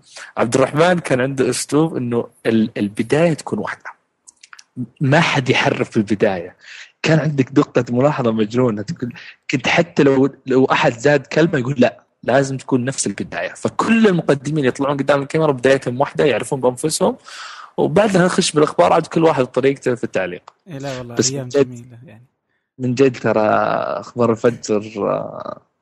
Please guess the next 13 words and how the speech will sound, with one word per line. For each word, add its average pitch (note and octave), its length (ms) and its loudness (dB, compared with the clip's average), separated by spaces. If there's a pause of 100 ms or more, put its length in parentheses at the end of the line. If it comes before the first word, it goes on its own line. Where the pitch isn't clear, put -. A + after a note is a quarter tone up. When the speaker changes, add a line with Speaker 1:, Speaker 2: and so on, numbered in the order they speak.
(100)
Speaker 1:
it B2 40 2
was A#2 220 4
a, A2 200 4
was A2+ 220 2
a G#2+ 240 2
great G#2+ 300 0
things. - 300 -12
Speaker 2:
أتوقع G3 580 -8
ترى D#3 260 -10
كنا C#3+ 920 -12
good E3 260 -10
couple - 320 -8
يعني. A2 360 -16